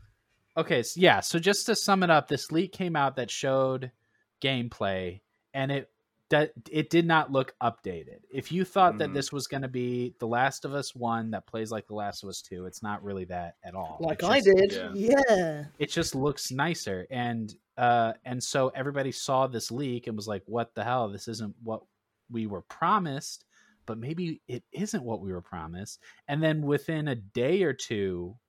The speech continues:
Speaker 1: Naughty Dog made a video, like, a response video. They actually, like, responded to this leak to be like,
Speaker 2: Mm-hmm.
Speaker 1: "Here's what you should expect. Set your expectations." And I just feel like, you know,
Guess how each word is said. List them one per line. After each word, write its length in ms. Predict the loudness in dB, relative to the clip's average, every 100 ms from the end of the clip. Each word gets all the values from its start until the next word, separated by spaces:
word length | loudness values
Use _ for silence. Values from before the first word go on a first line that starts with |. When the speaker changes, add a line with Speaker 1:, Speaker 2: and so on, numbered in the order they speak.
| _ -6
Speaker 1:
Naughty 420 | 2 4 4 0
Dog 300 | 2 2 0 -6
made 260 | -6 -4 -2
a 60 |
video, 560 | -2 -4 -2 -4 -4 -6
like, 160 | -4 0
a 80 | 2
response 540 | 2 2 4 4 2
video. 280 | -4 -6 -8
They 100 | -2
actually, 340 | 0 0 0 -2
like, 160 | -2 -4
responded 540 | -8 -6 -4 -2 -2
to 60 | -4
this 220 | -6 -6
leak 320 | -4 -4 -4 -10 _ _ _ _
to 100 | -4
be 80 | 0
like, 160 | 0 0
Speaker 2:
Mm-hmm. 80 | 2
Speaker 1:
"Here's 220 | 2 2
what 160 | -2
you 100 | -2 -4
should 200 | -2 -4
expect. 540 | -4 -8 -8 -8 -14
Set 320 | -12 -6 -4
your 160 | -2 -2
expectations." 1040 | -4 -8 -10 -10 -10 -10 -12 -20 _ -20 _ _ _ _ _ _ _
And 120 | -2 2
I 160 | 6 6
just 220 | 4 -2
feel 180 | 2 6
like, 300 | 6 4 0
you 140 | -2 2
know, 340 | 4 2